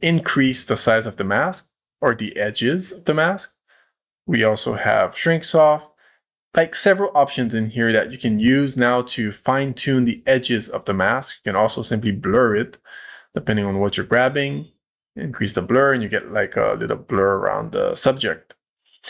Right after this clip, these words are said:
Uh, besides all of that, you can also invert the mask.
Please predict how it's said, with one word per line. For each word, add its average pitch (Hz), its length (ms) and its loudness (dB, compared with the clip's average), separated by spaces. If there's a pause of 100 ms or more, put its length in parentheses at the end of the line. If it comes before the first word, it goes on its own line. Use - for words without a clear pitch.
(360)
Uh, 120 240 4
besides 135 560 2
all 131 100 6
of 127 120 0
that, 170 200 4
you 170 60 -16
can 143 160 -6
also 151 600 2
invert 131 420 2
the 113 80 -2
mask. 90 480 -4